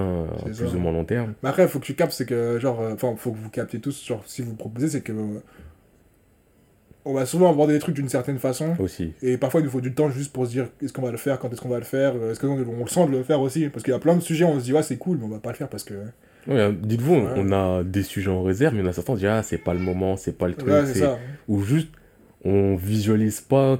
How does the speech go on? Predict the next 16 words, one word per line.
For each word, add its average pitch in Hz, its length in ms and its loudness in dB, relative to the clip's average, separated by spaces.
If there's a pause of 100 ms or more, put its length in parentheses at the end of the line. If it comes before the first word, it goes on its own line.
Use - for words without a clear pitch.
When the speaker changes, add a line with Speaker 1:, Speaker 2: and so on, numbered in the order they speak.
Speaker 1:
quel 131 240 6
angle 117 180 4
attaquer 110 420 2
pour - 120 -4
Speaker 2:
C'est 135 100 -2
Speaker 1:
pas 110 120 6
Speaker 2:
ça, 104 40 6
c'est - 60 2
Speaker 1:
parler 110 300 4
Speaker 2:
ça. 113 80 4
Speaker 1:
en - 20 2
mode 101 220 2
de, 95 180 2 (560)
Eh, 139 500 2
c'est - 140 -4
lourd, 180 580 2